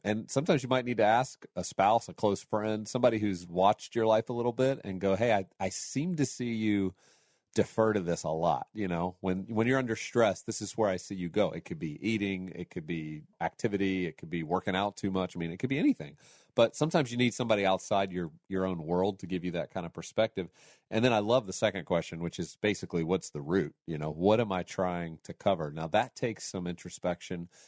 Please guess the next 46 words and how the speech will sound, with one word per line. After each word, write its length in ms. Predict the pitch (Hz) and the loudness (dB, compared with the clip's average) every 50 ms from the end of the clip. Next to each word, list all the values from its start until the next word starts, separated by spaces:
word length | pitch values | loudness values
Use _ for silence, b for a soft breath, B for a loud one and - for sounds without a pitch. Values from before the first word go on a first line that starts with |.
| b b b | b b b
and 140 | - 139 156 | 0 0 0
inviting 400 | 151 131 131 135 131 127 120 110 | 2 2 4 2 2 2 0 2
God 220 | 107 107 104 101 | 4 4 4 4
into 320 | 104 117 123 - - 101 87 | 2 -4 -6 -2 0 0 0
it. 120 | - 90 | 0 2
But, 160 | 104 104 98 - | 0 0 0 0
but 160 | - 117 117 107 | 0 0 0 2
when 140 | 120 123 | 2 2
we 100 | 123 123 | 0 0
get 140 | 120 175 185 | 0 0 -2
to 100 | - 214 | -2 0
that 220 | 214 160 107 - - | 0 0 0 0 -2
point, 320 | - 120 117 113 113 - | -2 -2 -2 -2 -4 -2
though, 260 | 92 82 78 78 78 - _ _ _ _ | -2 -2 -2 -4 -8 -12 _ _ _ _
practically 600 | _ - 127 143 156 - 175 156 - 147 131 120 | _ 2 2 2 2 0 -6 -2 0 2 2 2
speak 340 | 110 - - - 127 135 - | 0 -2 -4 -4 -4 -4 -2
to 120 | - - 135 | -2 -2 -2
the 100 | 120 98 | -2 -2
person 340 | - 110 104 - - 95 | -2 -2 -4 -2 -4 -2
listening 320 | 92 95 92 - - 90 87 | -2 -2 -2 -4 -6 -6 -6
to 80 | 85 | -4
this 220 | 80 85 82 - - | -4 -6 -6 -8 -10
that 100 | 78 - | -12 -10
says, 300 | - - 90 85 - 95 | -6 -6 -6 -6 -4 -4
"Now, 180 | 87 85 80 - | -2 -2 0 0
I 120 | 92 117 | 0 0
appreciate 500 | 117 - - 135 135 123 - 131 120 - | 0 0 0 -2 -2 0 0 -2 -2 0
the 80 | - 113 | 0 0
idea 300 | 107 101 95 104 101 98 | 0 0 2 2 2 2
of 100 | 92 85 | 0 0
giving 260 | 87 101 92 101 98 | -2 -2 -2 -2 -2
this 140 | 95 90 - | -4 -4 -4
up 160 | 98 90 - | -4 -4 -4
to 60 | - | -4
God, 300 | 82 90 90 87 87 85 | 0 2 2 2 2 0
surrendering 480 | - - 87 87 90 90 92 92 87 87 | -4 -6 -4 -2 -2 -2 -2 -2 -4 -4
it, 120 | 82 67 | -4 -4
but 160 | 76 80 76 - b b b b b b b b - | -4 -6 -6 -8 b b b b b b b b 0
what 100 | 98 113 | 2 2
does 140 | 143 151 | 2 2
that 140 | 156 117 90 | 2 2 2
look 180 | 98 98 - - | 0 -2 -2 -2
like? 160 | 82 73 - | -4 -4 -4
A 60 | - | -8
prayer 340 | - - - 90 90 95 101 | -10 -2 0 2 2 2 0
time? 580 | - - 104 104 104 101 101 98 98 98 101 | 0 -2 -2 0 0 -2 -2 -4 -6 -10 -12